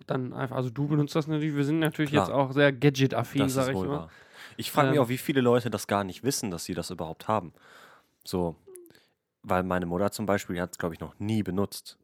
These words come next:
Speaker 2: Und ich weiß auch nicht, ob ihr das wirklich bewusst ist, dass es über-, obwohl doch, die benutzt das ständig. Die hat
Speaker 1: <clears throat>
Speaker 2: eins am Bett stehen. Aber sie hat noch nie,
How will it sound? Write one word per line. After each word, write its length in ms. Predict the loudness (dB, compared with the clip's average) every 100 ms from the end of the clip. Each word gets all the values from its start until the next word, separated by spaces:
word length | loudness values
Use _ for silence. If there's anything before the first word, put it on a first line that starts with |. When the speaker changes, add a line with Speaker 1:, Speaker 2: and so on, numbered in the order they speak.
| _ _ _
Speaker 2:
Und 180 | -16 -16 _ -20
ich 160 | -10 -2
weiß 200 | -2 0
auch 80 |
nicht, 160 | -2 -2
ob 120 | -2
ihr 100 | -2
das 180 | -2 0
wirklich 240 | -4 -4
bewusst 320 | -10 -8 -6 -6
ist, 160 | -4
dass 120 | -6
es 60 | -8
über-, 160 | -10 -12
obwohl 400 | -10 -10 -4 -2
doch, 160 | 0 -2
die 140 | -2
benutzt 260 | -2 -2 -2
das 80 | -4
ständig. 340 | -2 0 0
Die 100 | 0
hat 100 | 0
Speaker 1:
<clears throat> 20 |
Speaker 2:
eins 160 | 0 -2
am 120 | 0
Bett 200 | 0 0
stehen. 280 | -6 -10 -12 -18 -18 -6
Aber 180 | -4
sie 140 | 0 0
hat 180 | 0 -4
noch 140 | -6
nie, 260 | -2 -2